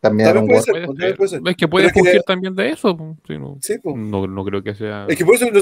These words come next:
Speaker 2: yo juraba que tenía
Speaker 1: Sí, pues,
Speaker 2: como
Speaker 1: sí, por ejemplo,
Speaker 2: cincuenta,
Speaker 1: Santana
Speaker 2: pues,
Speaker 1: es
Speaker 2: entonces
Speaker 1: San-, Santana se supone que también es, eh, coach y tampoco es tan, tan vieja.
Speaker 2: No, pues ya es joven, pues, de, con, con
Speaker 1: Por eso.
Speaker 2: cara de tener treinta y cinco.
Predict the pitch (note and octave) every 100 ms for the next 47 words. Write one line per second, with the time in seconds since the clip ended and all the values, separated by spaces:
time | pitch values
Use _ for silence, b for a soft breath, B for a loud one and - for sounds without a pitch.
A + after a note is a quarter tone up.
0 | E3 D#3 - G#3 F#3 A3 A3 A3+ A#3+ D#3
1 | D#3 D3 B2+ B2 C3 C#3 C#3+ C#3+ C3 B3+
2 | D3+ D#3+ C#3 B2+ D3+ F#3+ F#3+ D3+ D3 C#3+
3 | - _ C4+ B3+ G3+ E3+ C#3+ A#2+ - -
4 | _ _ _ _ _ - B2+ - - B2+
5 | A#2+ C#3 D3+ C#3+ C#3+ C#3+ C3+ B2+ A#2+ A#2
6 | C3+ C#3+ D3+ D#3+ - - C#3 - D3 F#3+
7 | - - G#2 G2 F2+ F#2 G2 - C3+ D3
8 | D3+ D3+ D#3 - E3+ C#4+ C4 F3+ G3+ A3+
9 | C3 C3+ A2+ - F#2+ A#2 E3+ - G2 F#2
10 | F#2+ A2 G#2 - F#2+ _ _ F#2 B2+ A#3
11 | - - A2+ - G#2 - F#2+ - D3+ G3
12 | D#3 C3+